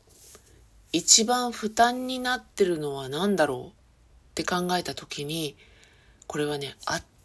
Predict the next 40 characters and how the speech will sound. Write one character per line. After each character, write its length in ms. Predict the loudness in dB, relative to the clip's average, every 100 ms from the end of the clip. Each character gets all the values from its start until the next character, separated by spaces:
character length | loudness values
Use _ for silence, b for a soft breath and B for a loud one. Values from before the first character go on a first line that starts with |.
| -2
倒 180 | 4 4
的 280 | 4 0 0
に 100 | -2
編 380 | -2 2 6 6
集 320 | 6 6 4
な 160 | 0 -4
ん 40 |
で 80 | -4
す。 260 | -4 -6 -14 _ _ _ -20 b b b b b
YouTuber 680 | 0 2 4 2 2 0 -2
の 100 | -4
方 280 | -10 -8 -8
と 120 | -8
か 160 | -10 -10
も 180 | -10 -10
お 60 | -2
っ 20 |
し 200 | 2 2
ゃ 40 |
い 60 | 2
ま 120 | 0
す 160 | 0 -2
よ 100 | -6
ね。 200 | -10 -12 B B B B
編 240 | 0 4 6
集 420 | 8 8 6 4
が 120 | 4
も 280 | 0 0 6
の 140 | 8
す 200 | 8 6
ご 120 | 6 6
い 60 |
大 240 | 6 0 0
変 240 | -6 -10
っ 20 | -12 -20 -20 _
て。 180 | -16 -16 -16 -18 -20 _ -20 _ _ _ -20 _ -20 -20 -20 -20 -20 -20 _ 0
何 200 | 2 2
度 140 | -2
か 160 | -4 -4
考 260 | 0 2